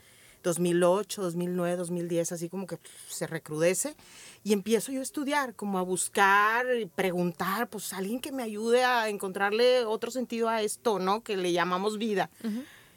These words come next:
Speaker 1: Y, este, y empecé a estudiar y demás, y empecé a escribirla. Cuando empecé a encontrar respuestas, empecé a escribir la novela. Y la novela
Speaker 2: Mm.
Speaker 1: la escribí de bolón. O sea, yo creo que, pues, en un año ya la tenía.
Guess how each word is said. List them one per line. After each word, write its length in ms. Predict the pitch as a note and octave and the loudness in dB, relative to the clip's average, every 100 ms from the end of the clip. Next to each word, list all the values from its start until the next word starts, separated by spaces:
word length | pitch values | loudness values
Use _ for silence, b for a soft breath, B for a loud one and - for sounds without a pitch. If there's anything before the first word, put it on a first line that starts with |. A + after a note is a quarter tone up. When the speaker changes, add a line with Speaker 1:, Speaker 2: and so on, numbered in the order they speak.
| - | -4
Speaker 1:
Y, 180 | A3+ G#3 | 4 6
este, 680 | G3 F3 - - G3+ F#3 F#3 | 6 2 -2 0 2 2 4
y 80 | G#3+ | 2
empecé 220 | G3+ G#3+ | 0 -2
a 20 | |
estudiar 380 | - D4+ D4 D#4+ | -4 -2 0 0
y 60 | |
demás, 420 | E4 D#4+ F4+ F#4 - B B B | 0 2 2 0 -4 B B B
y 120 | - B3 | 0 0
empecé 480 | A3+ G3+ - A3+ - | 2 0 0 0 -2
a 60 | |
escribirla. 580 | F#3 - F#3 E3 D#3+ E3+ - | -6 -4 -4 -4 -4 -8 -2
Cuando 220 | G#3+ G#3 | 0 2
empecé 260 | G3 G#3 G#3+ | 2 2 0
a 20 | |
encontrar 340 | G#3 C4+ C#4+ C#4 | 2 2 2 0
respuestas, 760 | D#4+ - G4 - D#4 - - - - | -2 2 2 2 -4 -6 -12 -18 -10
empecé 280 | A#3 F#3 D#3+ | -6 -4 -6
a 20 | |
escribir 260 | - C#3+ C#3+ | -8 -10 -10
la 100 | D#3 | -10
novela. 320 | A3 C#4+ - - | -10 -12 -14 -4
Y 120 | A3+ | 2
la 120 | G#3 | 2
novela 260 | G#3 G#3+ D#4+ | 4 4 4
Speaker 2:
Mm. 20 | |
Speaker 1:
la 60 | G#4 | 2
escribí 280 | - A3 A#3+ | 0 -2 0
de 100 | E4 | 0
bolón. 500 | A#3+ F3 B3+ E4 F#3+ | 2 2 2 0 -2
O 100 | E3+ | -2
sea, 480 | F3 G3+ F3 D#3 C#3 | 2 4 4 2 -2
yo 160 | E3 F3 | -6 -6
creo 140 | A#3 | -4
que, 320 | C#4+ C4 G#3+ b b b b b _ | 0 0 0 b b b b b _
pues, 160 | F#3+ F3+ | -4 0
en 140 | F#3 | 2
un 160 | D4+ C#4 | 2 2
año 300 | C#4+ C4 E3 | 0 -2 -2
ya 120 | E3 | -2
la 120 | E3 | -2
tenía. 320 | - C#3+ C3+ | -6 -10 -10